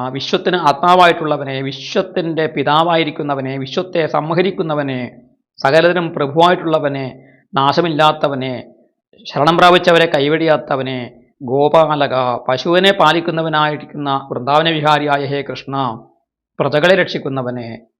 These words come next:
പരബ്രഹ്മസ്വരൂപനായിട്ടുള്ളവനെ, ആഹൂതീനാം ച ചിത്തീനാം പ്രവർത്തക നതാസ്മിതേ, മനസ്സായിട്ടും ബുദ്ധിയായിട്ടും നമ്മുടെ ഉള്ളിൽ ഇരുന്നു കൊണ്ട് നമ്മളെ കൊണ്ട് ഓരോന്ന് ചെയ്യിപ്പിക്കുന്നവനായ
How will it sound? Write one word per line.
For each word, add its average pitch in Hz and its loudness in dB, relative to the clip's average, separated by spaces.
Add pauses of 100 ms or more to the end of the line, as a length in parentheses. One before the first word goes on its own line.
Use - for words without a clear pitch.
(360)
പരബ്രഹ്മസ്വരൂപനായിട്ടുള്ളവനെ, 156 2 (440)
ആഹൂതീനാം 160 6 (160)
ച - -4 (120)
ചിത്തീനാം 160 0 (200)
പ്രവർത്തക 147 0 (120)
നതാസ്മിതേ, 127 -6 (280)
മനസ്സായിട്ടും 165 2
ബുദ്ധിയായിട്ടും 165 0 (600)
നമ്മുടെ 160 4
ഉള്ളിൽ 165 2
ഇരുന്നു 156 -4
കൊണ്ട് 160 -4
നമ്മളെ 151 -4
കൊണ്ട് 156 -4
ഓരോന്ന് 156 -2
ചെയ്യിപ്പിക്കുന്നവനായ 151 2